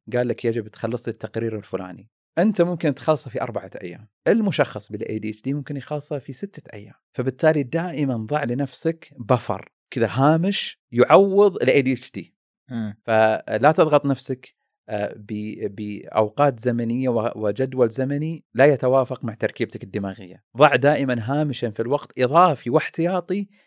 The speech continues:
Speaker 1: لتسليم مهامك.
Speaker 2: كيف ما يأثر هذا على علاقات العمل، التسليمات، على
Speaker 1: هنا يجي مو-
Speaker 2: تسليمات الجامعة،
Speaker 1: يا، يا،
Speaker 2: على
Speaker 1: يا.
Speaker 2: الاختبارات مثلًا،
Speaker 1: بالضبط.
Speaker 2: يعني؟
Speaker 1: هنا تجي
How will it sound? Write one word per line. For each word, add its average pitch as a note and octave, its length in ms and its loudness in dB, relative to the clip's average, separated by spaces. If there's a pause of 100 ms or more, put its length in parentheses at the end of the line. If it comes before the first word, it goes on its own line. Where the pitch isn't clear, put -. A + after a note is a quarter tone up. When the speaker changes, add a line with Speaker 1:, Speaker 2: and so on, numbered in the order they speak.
Speaker 1:
لتسليم B2+ 420 -2
مهامك. - 320 -16
Speaker 2:
كيف D#3+ 200 -2
ما C3 100 0
يأثر A#2 220 -2
هذا G#2+ 240 0
على F#2 180 -2
علاقات F2+ 560 -6
العمل، F2 460 -14
التسليمات، E2+ 1000 -16
على F2 500 -14
Speaker 1:
هنا C#3 180 2
يجي B2+ 220 0
مو- A#2 60 0
Speaker 2:
تسليمات A2+ 380 2
الجامعة، F2+ 560 -2
Speaker 1:
يا، E2 180 -4
يا، E2+ 60 -10
Speaker 2:
على E2+ 480 -14
Speaker 1:
يا. F2 60 -12
Speaker 2:
الاختبارات G#2+ 840 2
مثلًا، A2+ 60 -12
Speaker 1:
بالضبط. E2 380 -2
Speaker 2:
يعني؟ E2+ 280 -10
Speaker 1:
هنا C3 220 0
تجي A#2+ 320 -6